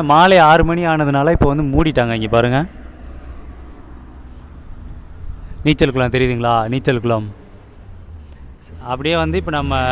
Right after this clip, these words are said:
உள்ள வந்து போகலாம். உள்ள வந்து என்னென்ன, இதுதான் இப்போ, இதுதான் வந்து மெயின் என்ட்ரன்ஸ். இங்க பாருங்க, அங்க இருக்குல்ல, அதான் நுழைவாயில்,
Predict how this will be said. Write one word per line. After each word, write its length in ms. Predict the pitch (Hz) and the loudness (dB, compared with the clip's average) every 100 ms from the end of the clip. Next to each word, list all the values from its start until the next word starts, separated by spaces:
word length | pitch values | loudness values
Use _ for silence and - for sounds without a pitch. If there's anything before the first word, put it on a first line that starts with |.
| 127 120 120 117 117 131 | 2 2 0 -2 -2 2
உள்ள 240 | 175 196 | 6 6
வந்து 200 | 170 160 | 6 4
போகலாம். 400 | 143 135 127 147 202 - - - - - - - | 4 4 6 2 -2 -12 -20 -20 -20 -20 -20 -4
உள்ள 320 | 143 196 196 | 2 6 6
வந்து 180 | 170 175 160 | 6 4 4
என்னென்ன, 280 | 165 160 151 135 | 4 2 2 2
இதுதான் 220 | 143 170 165 | 2 0 2
இப்போ, 140 | 151 135 131 | 2 2 -2
இதுதான் 320 | 135 147 175 | -6 -4 -2
வந்து 140 | 165 156 | -2 -4
மெயின் 280 | 147 170 156 | -2 0 -2
என்ட்ரன்ஸ். 340 | 143 147 131 123 | -2 -2 -2 -6
இங்க 100 | 123 | -6
பாருங்க, 240 | 127 139 160 135 | -6 -6 -10 -12
அங்க 180 | 123 135 131 | -12 -8 -8
இருக்குல்ல, 260 | 120 135 165 - - - - - - | -6 -8 -8 -16 -20 -20 -20 -20 -6
அதான் 240 | 131 156 147 | -2 0 2
நுழைவாயில், 680 | 147 165 156 127 127 160 | 4 6 6 4 2 0